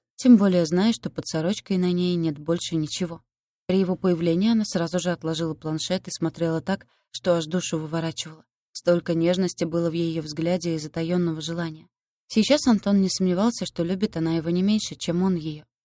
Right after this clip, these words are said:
Только от любви этой становилось больно, потому как не заслуживал он ее. «Почему ты так смотришь на меня?» Смущенно улыбнулась Даша и слегка поелозила попой по кровати. Этого Антону хватило, чтобы испытать настолько мощный прилив возбуждения, что сдерживать себя не осталось сил.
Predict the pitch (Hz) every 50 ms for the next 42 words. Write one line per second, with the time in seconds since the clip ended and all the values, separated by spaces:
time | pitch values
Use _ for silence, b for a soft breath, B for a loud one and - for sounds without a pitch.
0 | _ _ - 175 165 - - 170 160 - 180 170 160 143 170 196 208 196 - -
1 | 156 151 - - - - 165 165 165 160 165 170 170 - - 170 185 185 170 160
2 | 160 - _ _ _ _ _ _ _ _ - 202 190 185 175 - - - - 190
3 | 180 160 170 170 - - 175 175 160 170 151 160 160 165 165 165 151 165 165 160
4 | 165 - _ _ _ _ _ _ _ _ _ _ _ _ _ _ _ - 175 -
5 | - 185 180 - 196 - 220 - - - 247 233 220 - - 156 - - 165 160
6 | 160 156 151 - _ _ _ - - - 175 170 165 - - 180 190 196 202 196
7 | 175 165 151 165 170 165 160 156 - - 151 160 170 - - 233 233 214 - -
8 | 160 151 - - 185 - - 214 196 175 165 165 170 180 185 180 175 - - 151
9 | - - 160 - - - - 175 165 156 160 160 - - - - _ _ _ _
10 | _ _ _ _ - 175 - - 170 180 180 175 - 175 170 165 165 - - 165
11 | 165 - - - 185 180 180 - - - 165 156 160 156 - - - 170 - 185
12 | 185 - - b b b b b b 180 180 170 - - 180 170 160 - - 165
13 | 175 175 175 165 - - 170 165 - - 175 165 160 160 - - 160 151 165 151
14 | 151 165 160 147 165 202 214 214 208 196 180 - - - 180 160 - 160 170 180
15 | 170 170 196 196 214 - - - 214 190 214 202 190 170 156 - - - 156 151
16 | 156 151 - - - - 156 151